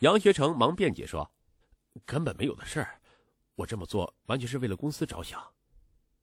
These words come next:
刘小月却一声冷笑，她原本是相信杨学成的，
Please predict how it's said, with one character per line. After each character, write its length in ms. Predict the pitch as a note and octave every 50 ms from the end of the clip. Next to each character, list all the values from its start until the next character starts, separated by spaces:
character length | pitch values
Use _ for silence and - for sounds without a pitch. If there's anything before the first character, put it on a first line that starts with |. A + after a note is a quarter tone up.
| _ _ _ _ _
刘 180 | - B2+ F3+ G3+
小 160 | F3 C#3+ B2
月 220 | C3+ E3 D#3 C3+ A2+
却 160 | - - A#2+
一 100 | C3+ A2+
声 160 | - C#3 C#3+
冷 180 | C3 - - -
笑， 300 | - - A2 - - _ _ _ _ _ _ _ _ _ _ _ _ _
她 100 | - D3+
原 180 | D3+ C3 C#3 D3
本 200 | C3+ A#2+ G2+ G2
是 120 | - C3+
相 240 | - - - D3+ F#3
信 160 | F3+ - G#2+
杨 160 | E2 D#2 D#2
学 120 | D#2 F2 F2
成 220 | - - C#2 C2+
的， 120 | C#2 -